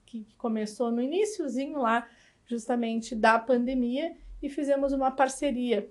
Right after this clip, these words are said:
então, que teve início com as farmácias associadas e depois, ah, se desdobrou com outras farmácias, né? Também já tivemos uma importante parceria com as farmácias Panvel, né, num projeto desenvolvido com o Projeto Borboleta aqui em Porto Alegre,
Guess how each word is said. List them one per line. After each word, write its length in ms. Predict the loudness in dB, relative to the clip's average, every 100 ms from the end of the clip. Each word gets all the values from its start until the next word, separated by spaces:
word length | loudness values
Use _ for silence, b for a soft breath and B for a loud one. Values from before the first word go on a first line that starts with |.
| -6
então, 200 | -2 0
que 120 | -2
teve 280 | 0 0 2
início 340 | 0 0 -4
com 220 | -4 -4
as 120 | -4 -4
farmácias 600 | -2 0 0 0 -2 -2
associadas 800 | -4 -8 -4 0 2 2 0 -4
e 80 | -4
depois, 560 | -4 0 2 2 0 b b b b
ah, 380 | -6 -2 0 0
se 220 | 0 -4
desdobrou 560 | -2 0 4 4 4 0
com 160 | 0 0
outras 400 | 0 0 -4 -4
farmácias, 640 | -2 -2 -2 -6 -12 -10
né? 180 | -6 -2
Também 280 | 0 0 2
já 120 | 0
tivemos 560 | -2 0 4 4 2 0
uma 200 | 0 0
importante 600 | 0 -2 4 4 4 0
parceria 680 | -2 -2 -4 0 0 -2 -4 b b 0
com 80 | 2
as 140 | 4
farmácias 580 | 4 4 2 0 -2 -8
Panvel, 680 | -4 -2 0 2 6 6 4 B B B
né, 220 | -2 0
num 260 | 2 2 2
projeto 920 | 4 4 4 6 6 4 0 -2 -2 -4 -10
desenvolvido 680 | -10 -2 0 0 0 -2 -2
com 140 | -2 -4
o 40 |
Projeto 480 | 2 2 4 2 0
Borboleta 640 | -2 -2 -2 -2 -4 -6
aqui 200 | -12 -10
em 60 | -10
Porto 260 | -10 -8
Alegre, 680 | -4 0 2 4 2 -2 -6